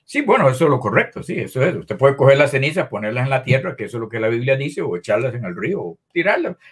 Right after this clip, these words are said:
deshacerse de ellas, porque las cenizas en sí no tienen nada. Lo que tiene es que la persona que los cree y la está teniendo en su casa abre, abre puertas a la muerte,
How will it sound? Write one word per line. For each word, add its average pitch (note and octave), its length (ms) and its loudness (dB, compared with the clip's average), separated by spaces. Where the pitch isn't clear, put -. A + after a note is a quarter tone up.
deshacerse C#3+ 580 2
de C3+ 120 -4
ellas, - 280 -12
porque D3+ 200 -6
las D3+ 160 4
cenizas F3 400 0
en C#3 80 -2
sí E3+ 160 2
no D#3+ 160 0
tienen D#3+ 260 0
nada. F#3+ 380 2
Lo C#3 160 4
que C3+ 100 2
tiene E3+ 320 2
es E3 100 0
que F#3 120 2
la C3+ 180 4
persona C#3+ 440 -2
que C3 100 -2
los A2+ 220 -2
cree D#3+ 300 4
y G#2 100 0
la F#2 140 -6
está B2 200 0
teniendo D#3 300 -4
en D3 60 -8
su E3 120 -8
casa - 360 0
abre, B2 420 2
abre C3 280 2
puertas B2 640 -2
a F#2+ 100 -2
la E2 100 -6
muerte, A2+ 300 -6